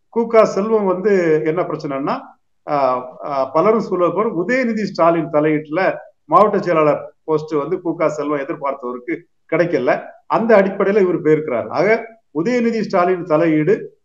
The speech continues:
ஆஹ், அதனால பாதிக்கப்படுறவங்க, உதயநிதி ஸ்டாலினோட good புக்ல வரலன்னா இனிமே நம்ம அந்த கட்சியில,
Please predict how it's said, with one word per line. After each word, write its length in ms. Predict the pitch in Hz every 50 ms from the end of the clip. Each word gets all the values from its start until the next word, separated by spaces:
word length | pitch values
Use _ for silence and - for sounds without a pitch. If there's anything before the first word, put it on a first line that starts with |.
| _ _ _ _ - -
ஆஹ், 180 | 165 160 160
அதனால 380 | 165 175 170 196 190 185 185 175
பாதிக்கப்படுறவங்க, 960 | 156 156 165 180 185 196 185 175 - 143 151 143 139 139 139 151 196 220 -
உதயநிதி 400 | 190 185 226 233 233 226 208 202 170 -
ஸ்டாலினோட 440 | 175 165 170 170 165 165 156 147 139 - - - _ _ _
good 220 | - 220 208 -
புக்ல 160 | 208 190 196 180
வரலன்னா 560 | 165 151 147 151 151 151 151 151 180 247 294 - - _ _
இனிமே 300 | _ 180 202 226 226 233
நம்ம 180 | 202 196 190 180
அந்த 120 | 180 180
கட்சியில, 500 | 175 175 165 170 - 180 170 165 151 -